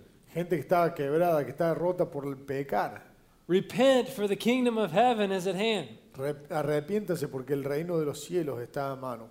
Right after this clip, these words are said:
Speaker 2: "And there's one who comes after me whose sandals I am not worthy to tie."
Speaker 1: Y hay uno que viene atrás mío que tiene, que, de la, al, a quien no tengo el, no, no puedo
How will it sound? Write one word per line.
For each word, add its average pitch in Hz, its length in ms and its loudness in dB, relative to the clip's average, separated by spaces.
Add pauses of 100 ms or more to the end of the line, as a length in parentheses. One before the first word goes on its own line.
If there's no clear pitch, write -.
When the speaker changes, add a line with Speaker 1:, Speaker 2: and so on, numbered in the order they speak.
(160)
Speaker 2:
"And 165 80 0
there's 175 160 2
one 240 340 4
who 254 160 4
comes 254 320 2
after 254 400 2
me 220 240 2
whose 214 260 -2
sandals 226 480 -2
I 214 260 -6
am 214 280 -4 (220)
not 180 300 -2
worthy 214 720 2 (260)
to 175 140 -8
tie." 160 340 -8 (260)
Speaker 1:
Y 127 60 -10
hay 143 160 -4
uno 180 180 -2
que 151 120 -6
viene 170 180 -2
atrás 156 340 0
mío 156 360 -2
que 135 140 -6
tiene, 143 440 -6 (300)
que, 156 100 -6
de 147 280 -6
la, 151 200 -2
al, 139 220 -4
a 143 180 -4
quien 160 480 -6
no 151 240 -6
tengo 165 240 -2
el, 151 240 -4 (720)
no, 156 200 -10 (140)
no 165 160 -4
puedo 180 300 4